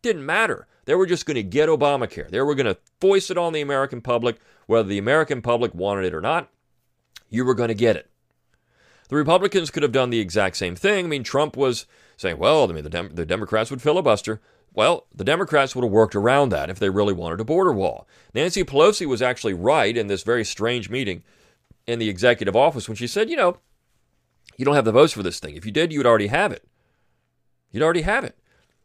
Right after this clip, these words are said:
So the House did pass. I mean, see, that's the thing. Even after the Democrats were elected to control the Congress in eighteen, the eighteen election, the Republicans still controlled the Congress.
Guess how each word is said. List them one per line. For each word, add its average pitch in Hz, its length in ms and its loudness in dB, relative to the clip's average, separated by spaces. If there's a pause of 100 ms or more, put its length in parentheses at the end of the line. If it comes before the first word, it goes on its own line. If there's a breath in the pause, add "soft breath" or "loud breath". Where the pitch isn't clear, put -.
(280 soft breath)
So - 160 0
the 151 120 4
House 190 260 0
did 185 240 0
pass. 104 300 -4
I - 20 -12
mean, 139 80 -6
see, 160 120 -8
that's 180 180 -2
the 185 80 -6
thing. 165 180 -4
Even 175 220 0
after 208 200 -2
the 127 60 -8
Democrats 131 480 -2
were 104 100 0
elected 104 400 -2 (1040)
to 113 80 -6
control 113 280 2
the 101 60 -4
Congress 127 380 -2
in 98 80 -8
eighteen, 104 480 -6
the 90 140 -8
eighteen 104 260 -8
election, 143 380 -4 (280 soft breath)
the 139 60 -8
Republicans 180 540 -2
still 170 220 0
controlled 143 500 0
the - 80 -4
Congress. 220 500 -4